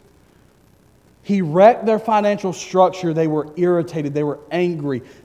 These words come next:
They now have somebody standing in front of them that they can't understand, they can't comprehend, and they certainly can't explain.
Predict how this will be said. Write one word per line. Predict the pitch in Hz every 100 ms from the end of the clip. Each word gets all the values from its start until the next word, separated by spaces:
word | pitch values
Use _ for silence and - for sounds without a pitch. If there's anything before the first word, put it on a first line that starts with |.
| -
They | 170
now | 165 170 208
have | 196 220
somebody | - 208 196
standing | 170 - 185 180 170
in | 160
front | 160 175 170
of | 151
them | 151
that | 147 -
they | 147
can't | 139 - 180 185
understand, | 180 185 165 180 160 156 156 - -
they | 139
can't | - 190 190
comprehend, | 190 190 185 170 170 160 139 - -
and | - 165
they | 151
certainly | - - 196 202 190
can't | 160 - 175 160
explain. | 131 - - - 147 143 127 120 175